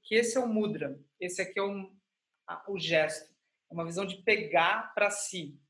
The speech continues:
e construir, e tentar ser alguém, e tentar fazer algo. Então, a gente vê isso destruindo,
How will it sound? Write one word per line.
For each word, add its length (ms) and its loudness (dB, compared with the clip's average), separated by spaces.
e 80 -14
construir, 720 -2
e 60 -16
tentar 340 -4
ser 360 2
alguém, 340 2
e 60 -10
tentar 240 -8
fazer 400 0
algo. 360 2
Então, 200 2
a 60 2
gente 240 -2
vê 200 4
isso 280 0
destruindo, 880 -2